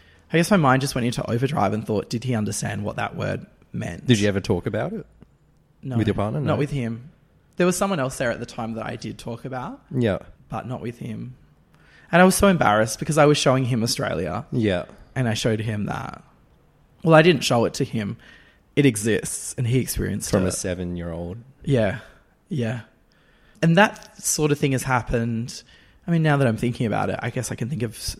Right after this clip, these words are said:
Speaker 1: some other examples. But, yeah, every, every two or three years, I guess it would come up. But as you kind of mentioned, I'm sure it happens more often. I just don't, I just don't see it.
Speaker 2: Do you think that's more so because your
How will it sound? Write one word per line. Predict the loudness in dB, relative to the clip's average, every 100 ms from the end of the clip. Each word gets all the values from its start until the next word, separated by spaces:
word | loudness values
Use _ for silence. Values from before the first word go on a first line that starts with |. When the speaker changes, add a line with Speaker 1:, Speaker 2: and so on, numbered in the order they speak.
| -10
Speaker 1:
some | -8 -6
other | -4 -2 -4
examples. | -4 -4 -4 -2 -2 -2 -6 -14 -20 -20 _ _
But, | 0 0 0 -4 -12 _ _
yeah, | -2 0 0 -2
every, | 0 2 2 0 -2 -10 _ -8
every | -2 0
two | 0 0
or | 0
three | 0 0
years, | 2 2 2
I |
guess | -2 -4
it | -2
would | -2 -2
come | -6 -4
up. | -4 -8 -16 -20 -20 -20 -20 -8
But | -2 2
as | 2 2
you | 0 0 0
kind | -2 -2
of | 2
mentioned, | 2 0 0 0
I'm | 0
sure | 2 4 6 4
it | 0
happens | -4 -4 -4 -6
more | -4 -4
often. | -4 -6 -4
I | -4
just | -6 -8 -10
don't, | -6 -6 -8 -12 _ _ _ _ _ _ _ _ _ _ -14
I | -12
just | -10
don't | -12 -12
see | -10 -6 -4
it. | 0
Speaker 2:
Do | 2
you | 2
think | 4 2 0 -8 -8
that's | -2 0 -2 -4
more | -2 -2
so | -2 0 0
because | -2 -6 -6 -6 -6 -2
your | 0 2 2 -2